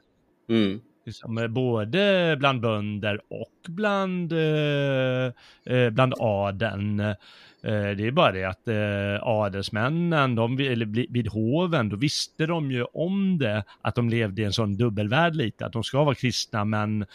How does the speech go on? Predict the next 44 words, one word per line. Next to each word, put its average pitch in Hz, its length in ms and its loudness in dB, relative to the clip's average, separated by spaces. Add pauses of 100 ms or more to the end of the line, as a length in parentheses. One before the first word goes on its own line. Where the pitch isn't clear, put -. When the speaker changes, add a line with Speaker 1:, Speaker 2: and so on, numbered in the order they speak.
(220)
Speaker 2:
ja, 147 220 2
men 107 160 -4
det 101 80 -4
här 123 100 0
är 131 40 -2
ju 101 80 -2
också - 200 -8
roligt 120 260 -6
att 113 80 -8
hålla 98 140 -4
på - 360 -12
med. - 160 -18 (440)
Speaker 1:
Mm. 90 180 -2 (640)
Speaker 2:
De 127 180 2
visste 147 400 -2
också - 460 -2 (300)
att, - 300 -2
eh, 110 420 2 (340)
berä-, 120 400 0
de 117 220 0
berättarna, 131 520 0
man 117 140 2
tror 120 220 0
ju 110 60 0
att 104 80 -4
det 117 80 -2
här 113 180 4
var 101 260 0
någon, 101 260 -2
någon 120 420 0
form 98 360 -2
av, 98 360 -2
eh, 101 80 -2 (200)
som 120 180 0
jobbade 113 340 2
inom 101 220 -2
kyrkan 104 560 0
eller 98 120 -2
klostervärlden 117 800 0
som 101 260 -2
har 101 260 0
skapat 123 460 0
den 123 120 -2
här 98 140 0